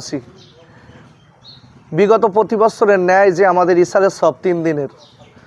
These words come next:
সিদ্দিকিয়া আমিনিয়া মাদ্রাসার যে ইসালের সবের আপনাদের খাস দাওয়াত দেওয়া হচ্ছে। কম বেশি আপনারা তো জানেন এই ইসালের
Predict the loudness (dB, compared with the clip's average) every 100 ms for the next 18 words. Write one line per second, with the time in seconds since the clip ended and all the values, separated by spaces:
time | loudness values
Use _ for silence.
0 | -20 -20 -16 -4 -2 -2 0 2 2 2
1 | 2 2 2 0 -6 -20 -20 -4 -2 0
2 | 0 0 2 2 2 0 -2 0 2 2
3 | 2 -4 -4 _ _ -20 -20 -4 -4 -2
4 | -2 -2 -6 -6 0 2 2 0 2 4
5 | 2 2 0 0 -4 -8 -14 -14 _ _
6 | _ _ _ -20 _ _ -4 -2 0 0
7 | 0 -4 -6 _ _ _ _ -20 _ -2
8 | -2 0 0 0 0 0 -2 -4 -2 2
9 | 2 0 -4 -16 _ _ _ _ _ _
10 | _ _ -2 0 2 2 0